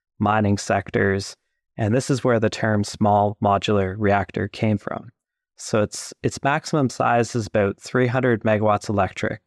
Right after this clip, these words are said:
which is about enough to supply three hundred thousand people. But again, they're, they're very scaled down. So you have micro modular reactors, which are point one megawatt electric.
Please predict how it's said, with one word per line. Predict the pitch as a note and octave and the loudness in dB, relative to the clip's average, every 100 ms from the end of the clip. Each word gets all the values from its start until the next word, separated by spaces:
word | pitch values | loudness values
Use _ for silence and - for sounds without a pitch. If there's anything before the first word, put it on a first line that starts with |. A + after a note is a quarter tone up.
| _ _ _ _ _ | _ _ _ _ _
which | A#2 - | -4 0
is | A2+ A2+ | 0 2
about | A2 A2 | 2 2
enough | G#2+ G#2+ - | 2 0 0
to | A#2 | -4
supply | - A2+ A2+ G#2+ G#2 | -4 -2 2 4 2
three | G2+ - A2 | 0 0 0
hundred | G#2+ G#2+ G2+ | 2 0 0
thousand | G#2 G#2 F#2+ G#2+ | 0 0 0 -2
people. | - G2 - G2 A#2 _ _ _ _ - | -2 -2 0 0 -2 _ _ _ _ -4
But | A2+ | 0
again, | A#2 A#2 G2+ | 2 2 2
they're, | G#2 G2+ - _ | 2 0 -4 _
they're | A2+ | -2
very | G2 B2 C#3 C3 A#2+ | 2 2 2 4 2
scaled | G#2 - - A2+ A2 G2+ | 0 -8 -2 2 2 2
down. | G#2+ G2+ G#2 G2+ | 2 4 2 0
So | - | 0
you | G#2 | 0
have | G2 G#2+ G2 | 0 0 0
micro | G#2 A2+ A#2 B2 | 2 2 2 0
modular | A2+ A#2 A#2 A#2+ A2+ | 2 2 2 2 2
reactors, | A2 A2+ A2 - A2+ G#2+ - | 4 2 0 0 2 2 0
which | G#2+ - | -4 -4
are | - | -8
point | - A#2 A2 | -2 0 0
one | A2 A2 A2+ | 2 2 4
megawatt | A2 A2 A2+ G#2 A2 | 2 2 2 2 2
electric. | A2+ G#2+ - G#2+ G#2+ | 0 0 0 -2 -2